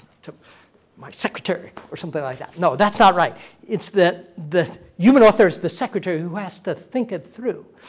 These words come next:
But as he's thinking it through, God is doing those three things, illuminating his mind to know the truth and to rightly judge, and then to want to write it down,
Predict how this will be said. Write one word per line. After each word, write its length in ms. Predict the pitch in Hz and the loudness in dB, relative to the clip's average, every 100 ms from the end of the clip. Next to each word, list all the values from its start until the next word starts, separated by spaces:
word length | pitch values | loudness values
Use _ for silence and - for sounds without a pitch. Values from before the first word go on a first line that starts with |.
| - - | -10 -2
But 100 | 190 | 0
as 220 | 247 262 | 2 0
he's 220 | 285 - | -2 -4
thinking 340 | - 247 240 | -4 -4 -2
it 140 | 190 190 | -4 -4
through, 320 | 269 214 165 - - | 2 2 2 -6 -8
God 220 | - 214 | -2 2
is 140 | 240 - | 2 2
doing 200 | 240 214 | 2 4
those 240 | 185 - | 4 2
three 200 | - 226 | -2 -2
things, 340 | - 196 135 - - - | -2 -4 -4 -10 -20 -6
illuminating 760 | 160 165 226 262 262 247 226 - - | 0 4 6 6 6 4 0 -6 -10
his 220 | - 160 | -6 -6
mind 680 | 180 214 233 127 120 165 - _ _ _ _ - _ _ _ _ - | -4 -6 -6 -10 -12 -16 -20 _ _ _ _ -20 _ _ _ _ -6
to 140 | - | -4
know 680 | 165 170 180 233 311 - - _ | -2 2 6 8 6 2 -14 _
the 100 | - | 0
truth 640 | - - 311 170 220 - - _ _ | 0 2 4 4 4 -2 -20 _ _
and 120 | 165 | -4
to 100 | 165 | -2
rightly 400 | 165 208 285 254 | 2 4 4 4
judge, 680 | 202 185 180 160 - - - _ _ _ _ _ | 2 2 2 2 -2 -16 -20 _ _ _ _ _
and 180 | 190 196 | -2 4
then 340 | 202 208 226 - - | 6 6 4 -6 -12
to 120 | - | -4
want 240 | 170 196 240 | 0 2 2
to 80 | 254 | 2
write 180 | 226 | 4
it 140 | 196 - | 2 -2
down, 400 | 254 190 156 | -6 -6 -8